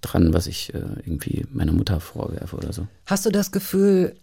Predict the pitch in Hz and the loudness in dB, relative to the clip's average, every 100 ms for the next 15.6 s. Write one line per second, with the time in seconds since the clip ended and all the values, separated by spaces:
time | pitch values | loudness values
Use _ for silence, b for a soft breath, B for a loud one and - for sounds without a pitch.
0 | - _ - 190 180 190 185 156 170 170 | -20 _ -4 -2 0 2 2 2 2 2
1 | 165 - - 170 185 175 - 165 156 156 | 0 -2 0 2 4 2 2 2 2 2
2 | 143 233 - 165 160 160 151 156 156 151 | 2 0 2 2 4 4 2 2 2 2
3 | - 156 170 185 170 - 160 156 165 160 | 0 2 4 4 2 2 2 4 4 2
4 | 156 160 165 160 B B - 151 160 165 | 2 4 6 4 B B 0 2 6 8
5 | 233 233 147 147 147 151 160 139 175 190 | 6 4 0 0 0 0 0 2 2 2
6 | 165 - 151 139 147 131 139 135 135 135 | -2 0 0 0 0 0 0 0 2 2
7 | 127 135 135 - 151 135 143 143 139 139 | 2 0 -4 -4 -2 0 2 4 4 2
8 | 131 139 - 147 143 139 135 151 143 143 | 0 -6 -2 0 2 0 -2 0 2 4
9 | 147 147 143 135 - 214 220 - B B | 4 2 2 0 0 0 0 -4 B B
10 | B B B B B 180 - 190 - 165 | B B B B B -2 0 -2 0 0
11 | 165 - - - 156 147 - - - _ | 0 -4 -10 -4 -2 -2 -6 -10 -14 _
12 | _ - 151 143 - - 180 160 151 156 | _ -4 -2 -2 -4 0 0 2 0 0
13 | - 151 151 151 - - 147 143 - - | 0 2 2 0 -4 -10 -4 -4 -4 -2
14 | 165 196 185 156 175 180 208 196 202 196 | 0 2 0 -2 -4 -2 -4 -2 -2 -2
15 | 196 196 208 - 220 - | 0 0 -2 -6 -12 -12